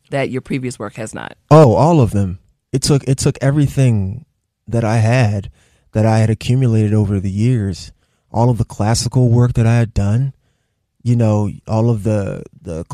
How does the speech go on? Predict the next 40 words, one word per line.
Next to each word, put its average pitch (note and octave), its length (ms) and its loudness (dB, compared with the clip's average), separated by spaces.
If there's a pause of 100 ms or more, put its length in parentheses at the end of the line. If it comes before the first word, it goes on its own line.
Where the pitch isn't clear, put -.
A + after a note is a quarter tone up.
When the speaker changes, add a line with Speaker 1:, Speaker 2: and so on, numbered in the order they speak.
(160)
Speaker 2:
the G#2+ 140 -6
comedies A#2+ 680 0
that A#2+ 100 0
I B2+ 120 4
had A#2 180 0
done B2 560 -2
on B2 180 0
stage, B2 640 -2
all A2+ 320 -2
of G#2 140 -2
the G2+ 80 -6
dramas A2 540 -2
that A#2+ 100 0
I A#2+ 80 2
had A#2 160 -2
done, A#2 240 -2
all G#2+ 140 -2
the F#2+ 80 -6
books A2 320 -6
that G#2+ 120 -4
I G#2+ 80 0
read, G#2 540 0 (1080)
all B2 160 4
the, A2+ 160 0 (120)
all C3 140 2
the A#2 120 0 (140)
bad C#3 360 4
plays G#2 360 2
I F#2+ 140 2
did, D#2+ 380 -4 (280)
Speaker 1:
<laughs> - 240 -14
Speaker 2:
you B2 220 2
know, C3 220 4
like, B2 300 0
every C#3+ 300 2
single C3 340 0
thing A#2 280 -2
that G#2+ 100 0
I've G#2 260 -2
done G#2 380 -2